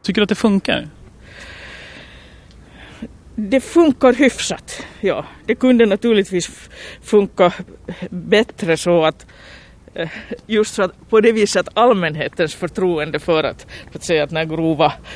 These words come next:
Speaker 2: övertramp inträffar, att, att det då också blir, så att säga, följder, påföljder och sanktioner. Och det är ju, för-, förstås med, om en tidning har en omsättning på en miljard så är det ju inga pengar, men det är ju liksom,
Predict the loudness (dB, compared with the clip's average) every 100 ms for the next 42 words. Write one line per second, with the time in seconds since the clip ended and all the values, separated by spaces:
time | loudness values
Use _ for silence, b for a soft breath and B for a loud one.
0 | B B 2 2 2 -2 -4 -6 -6 -6
1 | -6 -6 -8 -8 -6 -4 -4 -6 -20 B
2 | B B -12 -6 -4 -2 -2 -4 -4 -2
3 | -2 -4 -10 B B B B B B B
4 | B -12 -8 -8 -8 -10 -8 -8 -4 -4
5 | -4 -6 -8 -8 -6 -8 -8 -12 -12 -14
6 | -14 -14 -12 -8 -8 -8 -6 -2 -2 -2
7 | -4 -4 -6 -8 -12 -14 -20 -18 -18 -16
8 | -16 -12 -12 -12 -14 -14 _ B B B
9 | B -6 -4 -4 -4 -4 -4 -4 -4 -4
10 | -4 -6 -10 -10 -12 -8 -8 -8 -6 -2
11 | -2 -2 -8 -10 B B B B B B
12 | -4 0 0 0 -2 0 0 0 -2 0
13 | 2 2 -2 -6